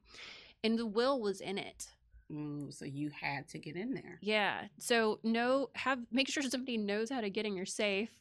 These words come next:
Speaker 1: or, like, where the will is. We knew where it was. We just couldn't
Speaker 2: Right,
Speaker 1: get to
Speaker 2: couldn't get
Speaker 1: it.
Speaker 2: into it.
Speaker 1: Um, have a will. Make sure it's updated. Make sure beneficiaries are up to date on life insurances, retirement accounts. Get an attorney in advance. Tell your family how you want them to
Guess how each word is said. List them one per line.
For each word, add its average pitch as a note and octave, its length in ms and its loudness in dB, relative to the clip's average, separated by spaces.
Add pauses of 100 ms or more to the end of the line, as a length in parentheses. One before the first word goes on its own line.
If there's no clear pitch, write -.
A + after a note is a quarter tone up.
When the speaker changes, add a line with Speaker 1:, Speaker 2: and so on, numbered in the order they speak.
Speaker 1:
or, G3 140 2
like, F#3 200 2
where G3+ 220 0
the G3 100 -2
will F#3+ 360 0
is. F#3 540 -2
We A3 120 2
knew B3+ 140 6
where A3+ 80 2
it F3 80 0
was. F3+ 380 0
We F#3 80 -4
just F3 140 -4
couldn't G3 180 0
Speaker 2:
Right, - 120 -4
Speaker 1:
get - 20 -8
to F#3+ 60 -2
Speaker 2:
couldn't F#3 160 2
get F3+ 80 0
Speaker 1:
it. G#3 100 -2
Speaker 2:
into E3+ 240 -6
it. E3+ 240 -10 (100)
Speaker 1:
Um, F3+ 480 0
have A3+ 240 2
a A3+ 60 0
will. E3+ 320 0
Make G#3+ 180 0
sure A#3 160 -2
it's A3 80 -4
updated. F3+ 580 -4 (460)
Make G#3 160 -2
sure A#3+ 160 -2
beneficiaries G#3 640 -2
are - 80 -2
up - 100 -6
to - 80 -20
date F#3 200 -2
on E3 340 -4
life F3+ 200 -4
insurances, F#3+ 1300 -4 (160)
retirement G#3 420 -4
accounts. F3+ 760 -6 (180)
Get G3+ 200 0
an A#3+ 100 0
attorney G3+ 540 -4
in F#3 80 -6
advance. F3 680 -8
Tell G#3 280 -4
your A#3+ 160 -2
family G#3+ 560 -2
how G3 180 -6
you F#3+ 180 -4
want F#3 200 -4
them F#3 100 -10
to F3 80 -10